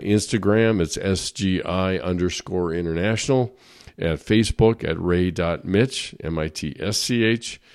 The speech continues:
and LinkedIn, D R Mitch. Uh, those three are the three that, that we're focusing on.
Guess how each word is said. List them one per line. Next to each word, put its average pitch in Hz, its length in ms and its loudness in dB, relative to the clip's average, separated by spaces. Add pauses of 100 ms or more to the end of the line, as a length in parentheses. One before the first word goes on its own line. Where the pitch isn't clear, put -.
(240)
and 101 280 0
LinkedIn, 92 640 2
D 95 220 0
R 82 180 -2
Mitch. 78 400 -6
Uh, 87 240 -4
those 92 320 0
three 98 460 4
are 87 100 4
the 85 140 0
three 92 360 0
that, 85 360 -2
that 85 140 -2
we're 92 380 -4
focusing 90 600 -4
on. 87 300 -2